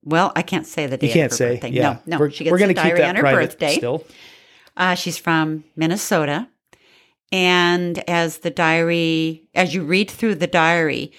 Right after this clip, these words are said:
Speaker 1: uh, she is married to a man, unhappily married to a man, and we'll just call him H.
Speaker 2: Okay. And it's a period of nine years that she
Speaker 1: Per-,
Speaker 2: writes.
Speaker 1: yes, a period of nine years. And she doesn't write every day.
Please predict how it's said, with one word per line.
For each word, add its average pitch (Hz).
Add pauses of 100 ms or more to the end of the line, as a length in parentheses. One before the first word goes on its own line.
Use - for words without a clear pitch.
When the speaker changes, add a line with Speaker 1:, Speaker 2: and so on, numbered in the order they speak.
(440)
Speaker 1:
uh, 139
she -
is 156
married 165
to -
a 208
man, 151 (120)
unhappily 151 (440)
married 135
to 143
a 131
man, 127 (380)
and 147
we'll 151
just 151
call 147
him 135 (140)
H. - (760)
Speaker 2:
Okay. 123 (340)
And 147 (340)
it's 147
a 135 (420)
period 160
of 127
nine 135
years 127
that 120
she 123
Speaker 1:
Per-, 113
Speaker 2:
writes. 185
Speaker 1:
yes, 175
a 160
period 180
of 143
nine 160
years. 143 (600)
And 165
she 170
doesn't 170
write 180
every 160
day. 135